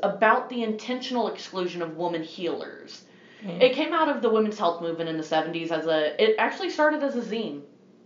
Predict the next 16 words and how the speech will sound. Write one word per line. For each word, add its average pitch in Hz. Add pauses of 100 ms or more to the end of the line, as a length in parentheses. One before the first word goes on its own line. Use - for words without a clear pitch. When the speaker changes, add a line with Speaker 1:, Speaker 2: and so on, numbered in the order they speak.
(280)
Speaker 2:
A 190
what? 190
Speaker 1:
Do 233
you 349
know 381
what 453
a -
zine 453
is? 214
Speaker 2:
No. 247 (380)
Speaker 1:
A 262
zine, 277
Z 247
I 254
N 240
E, 170